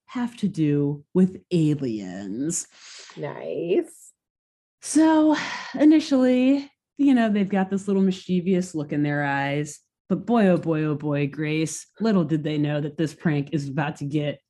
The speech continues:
Speaker 1: really out of hand. <laughs>
Speaker 2: Again, but
Speaker 1: Based
Speaker 2: much
Speaker 1: on
Speaker 2: like
Speaker 1: real
Speaker 2: the historical
Speaker 1: <laughs>
Speaker 2: moment.
Speaker 1: Exactly.
Speaker 2: Okay.
Speaker 1: So the next day,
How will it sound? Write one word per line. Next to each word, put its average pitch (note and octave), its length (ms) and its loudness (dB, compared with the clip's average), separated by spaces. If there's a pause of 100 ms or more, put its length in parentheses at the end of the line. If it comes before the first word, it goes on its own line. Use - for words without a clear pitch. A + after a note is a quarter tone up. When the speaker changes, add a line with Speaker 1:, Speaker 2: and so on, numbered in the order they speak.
(120)
Speaker 1:
really D#3 440 0
out C#3+ 280 -8
of C#3+ 100 -14
hand. F3 960 2 (180)
<laughs> F#4+ 280 -6
Speaker 2:
Again, G3+ 360 2 (1700)
but F3+ 400 0
Speaker 1:
Based B3 320 4
Speaker 2:
much - 20 4
Speaker 1:
on A#3 140 4
Speaker 2:
like B3+ 200 4
Speaker 1:
real C#4+ 180 4
Speaker 2:
the C#4+ 160 6
historical C4+ 800 6
Speaker 1:
<laughs> G#3 140 2
Speaker 2:
moment. F3+ 340 2 (340)
Speaker 1:
Exactly. F#3 1120 -6 (220)
Speaker 2:
Okay. G3 280 -4 (880)
Speaker 1:
So E4 160 2
the E4 100 6
next D4+ 260 2
day, D#3 440 -2